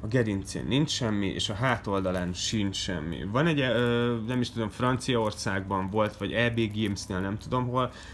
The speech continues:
volt egy olyan kiadás, amin a pókember van a hátulján. Hát, ezen most konkrétan agyfaszt kapok. Tehát, tehát ki volt konkrétan ez a,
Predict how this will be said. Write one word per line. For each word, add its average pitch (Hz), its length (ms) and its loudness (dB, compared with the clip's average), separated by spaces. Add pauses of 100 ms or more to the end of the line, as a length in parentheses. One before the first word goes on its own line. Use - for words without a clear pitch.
volt 123 220 6
egy 117 120 2
olyan 113 200 4
kiadás, 104 440 0
amin 92 160 -2
a 80 120 -4
pókember 110 540 0
van 104 120 -2
a 98 60 0
hátulján. 95 520 -4 (560)
Hát, - 360 6 (140)
ezen 120 400 2
most 110 460 0 (120)
konkrétan 90 760 -2 (200)
agyfaszt 101 540 0
kapok. - 500 -8 (1400)
Tehát, - 280 2 (2250)
tehát - 220 -12
ki 185 140 4
volt 117 280 4
konkrétan 101 540 -2
ez 98 120 -2
a, 104 200 4